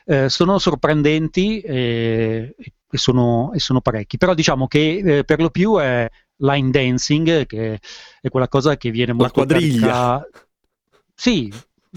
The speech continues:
Speaker 1: noi conosciamo in maniera molto caricaturale attraverso, eh, la televisione e i film,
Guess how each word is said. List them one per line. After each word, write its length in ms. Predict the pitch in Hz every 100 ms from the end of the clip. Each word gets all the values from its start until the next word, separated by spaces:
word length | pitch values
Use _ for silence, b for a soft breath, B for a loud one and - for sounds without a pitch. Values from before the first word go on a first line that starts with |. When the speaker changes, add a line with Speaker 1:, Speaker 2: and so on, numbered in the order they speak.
| 143 127
Speaker 1:
noi 100 | 156
conosciamo 680 | 185 165 - 139 143 131 151
in 180 | 156 131
maniera 360 | 131 139 139
molto 240 | 135 139 143
caricaturale 760 | - 135 - 135 143 135 143 147
attraverso, 580 | 135 117 120 - 131 - B B B B
eh, 600 | - 123 120 120 120 120
la 140 | 120 123
televisione 840 | 139 135 131 123 147 151 156 151
e 80 | 123
i 80 | 123
film, 580 | - 151 156 160 170